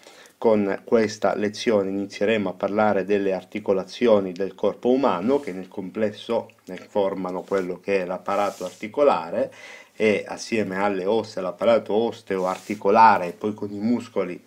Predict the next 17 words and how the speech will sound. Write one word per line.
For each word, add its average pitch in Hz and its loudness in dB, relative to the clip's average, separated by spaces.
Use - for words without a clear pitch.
praticamente 95 -8
l'apparato 98 -2
locomotore 92 -2
che - -14
ci - -14
consente 90 -10
di 104 -6
muoverci 95 -2
tra 87 -6
le 120 4
varie. 120 4
E, 139 8
eh, 101 2
prima 117 4
però, 117 10
eh, 95 2
di 110 -4